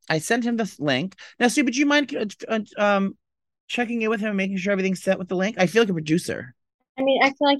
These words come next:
Speaker 2: he's fine. Did you send it in the group?
Speaker 1: No, I sent it in an email. Do you ever, does everyone want Vinny Guadagnino's email?
Speaker 2: Yeah,
Speaker 1: I'll,
Speaker 2: no,
Speaker 1: I'll
Speaker 2: send
Speaker 1: read
Speaker 2: it
Speaker 1: it.
Speaker 2: in, send it in the text.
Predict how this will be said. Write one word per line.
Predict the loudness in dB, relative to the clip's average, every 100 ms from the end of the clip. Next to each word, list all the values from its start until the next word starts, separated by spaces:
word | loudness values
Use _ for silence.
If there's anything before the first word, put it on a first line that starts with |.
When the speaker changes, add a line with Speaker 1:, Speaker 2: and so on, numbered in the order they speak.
| -2
Speaker 2:
he's | -10 -4
fine. | -4 -2 -2
Did | -2
you | 0
send | 6 6
it | 8
in |
the | 6
group? | 8 8 6 _ -20 _ _ -4
Speaker 1:
No, | 2 4
I | 4
sent | 4 0 0
it | -2
in |
an | -2
email. | -2 -2 0 -2
Do | 0
you | 2
ever, | 4 2
does | 2 4
everyone | 6 6 6
want | 2 0
Vinny | -2 0
Guadagnino's | 2 2 2 0 -2
email? | 0 0 0 -4 _ _ _ _ _ -20 -20 _ _ 4
Speaker 2:
Yeah, | 8 8
Speaker 1:
I'll, | 4 0
Speaker 2:
no, | 2
Speaker 1:
I'll | 4
Speaker 2:
send | 2 4
Speaker 1:
read |
Speaker 2:
it | 4
Speaker 1:
it. | 2
Speaker 2:
in, | -2
send | -2 0 2
it | 0
in | 0
the | 0 0
text. | 2 0 0 -8 -16